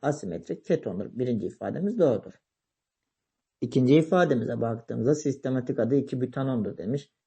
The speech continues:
Şimdi buradan numara verirsek bir, iki, üç ve dört. Evet, ikinci karbonda karbonil grubu var. İki, ana zincirimiz dört karbonlu olduğu için butan ve keton olduğu için sonuna on takısı gelecek. İkinci yargımız da doğrudur.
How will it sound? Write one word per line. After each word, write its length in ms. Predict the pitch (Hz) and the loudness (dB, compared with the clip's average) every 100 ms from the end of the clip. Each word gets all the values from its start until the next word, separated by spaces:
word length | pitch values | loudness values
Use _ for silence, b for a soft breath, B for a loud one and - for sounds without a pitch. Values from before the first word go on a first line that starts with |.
| _ | _
Şimdi 140 | 120 | 0
buradan 280 | 117 127 127 | 2 2 2
numara 240 | 120 120 127 | 2 4 2
verirsek 380 | 131 - - | 0 -4 -2
bir, 200 | 107 101 | 0 0
iki, 500 | - - - 139 165 _ _ _ _ - | -2 -10 -4 -4 -4 _ _ _ _ -4
üç 460 | 117 131 - - - | 0 0 -2 -14 -2
ve 200 | 131 139 | 0 0
dört. 240 | 101 - | -2 -2
Evet, 180 | 104 - | -4 -2
ikinci 320 | 120 127 120 | -4 -2 -2
karbonda 440 | 98 82 - - | -4 -6 -6 -8
karbonil 520 | - 143 127 120 101 90 | -4 -2 0 0 -2 -4
grubu 200 | 101 120 | -2 -2
var. 180 | 156 - 123 | -2 -4 -10
İki, 380 | 123 127 147 b b b _ | -6 -4 -4 b b b _
ana 240 | 120 127 | -2 2
zincirimiz 420 | 117 113 104 104 110 | 2 0 -2 -2 2
dört 240 | 117 120 | 0 0
karbonlu 420 | 107 104 98 104 | -4 -4 -4 -6
olduğu 100 | 92 | -8
için 220 | - - | -8 -4
butan 420 | 117 120 131 165 127 | -4 -2 -4 -2 -2
ve 120 | 120 | -2
keton 280 | 123 - 107 | -4 -4 -6
olduğu 180 | 80 | -6
için 160 | - - | -12 -16
sonuna 280 | - 120 - | -6 -4 -2
on 280 | 123 123 120 | -2 -2 -4
takısı 520 | - 120 190 214 - _ _ _ _ | -10 -8 -6 -6 -8 _ _ _ _
gelecek. 340 | - 113 95 - | 2 2 0 -2
İkinci 280 | 143 143 | 0 4
yargımız 380 | 139 127 127 117 | 4 4 2 0
da 120 | - | -2
doğrudur. 300 | 85 82 160 | -4 2 0